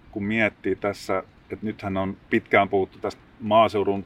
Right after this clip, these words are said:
tyhjenemisestä ja kaikesta muusta, ja sit kun miettii tuota kaksituhattaluvun ensimmäisen vuosikymmenen loppuun, niin silloinhan ne ongelmat oli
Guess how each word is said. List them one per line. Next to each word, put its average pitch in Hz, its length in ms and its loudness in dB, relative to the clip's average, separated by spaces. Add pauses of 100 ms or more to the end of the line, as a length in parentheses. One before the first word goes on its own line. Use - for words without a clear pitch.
(100)
tyhjenemisestä 98 840 0
ja 92 60 0
kaikesta 101 500 0
muusta, 101 400 -4
ja 87 60 -6
sit 98 140 -12
kun 95 120 -4
miettii 95 320 -4
tuota 92 220 -6
kaksituhattaluvun 104 920 0
ensimmäisen 110 540 0
vuosikymmenen 95 640 0
loppuun, 98 340 0
niin 90 100 -6
silloinhan 98 320 -2
ne 98 80 -2
ongelmat 101 540 0
oli 90 260 0